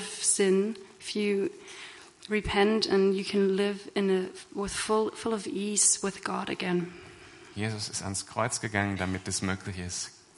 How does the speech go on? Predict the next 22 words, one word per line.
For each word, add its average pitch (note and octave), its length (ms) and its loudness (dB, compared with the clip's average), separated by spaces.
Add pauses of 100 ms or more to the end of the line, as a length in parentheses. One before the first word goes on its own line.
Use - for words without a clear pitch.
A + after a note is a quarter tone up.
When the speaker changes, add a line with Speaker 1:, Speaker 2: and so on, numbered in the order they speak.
(100)
Speaker 2:
volle G2+ 360 -2
Wiederherstellung. F#2 800 -6 (880)
Speaker 1:
That's - 260 -2
why A3+ 160 6
Jesus G#3+ 420 -2
went G3 160 6
on F#3 140 6
the F3 60 0
cross, - 680 0
so - 260 0
that F#3 140 2
we G#3 180 0
can G3+ 180 -2
have F#3 240 0
full, F#3+ 640 -4 (640)
um, F3+ 380 -4 (1120)
Speaker 2:
Restoration. F2 580 -6
Speaker 1:
restoration. - 580 -2 (3750)
Speaker 2:
Wir A2+ 80 -8
können A#2+ 260 2
jetzt - 440 0
einfach G#2+ 300 -4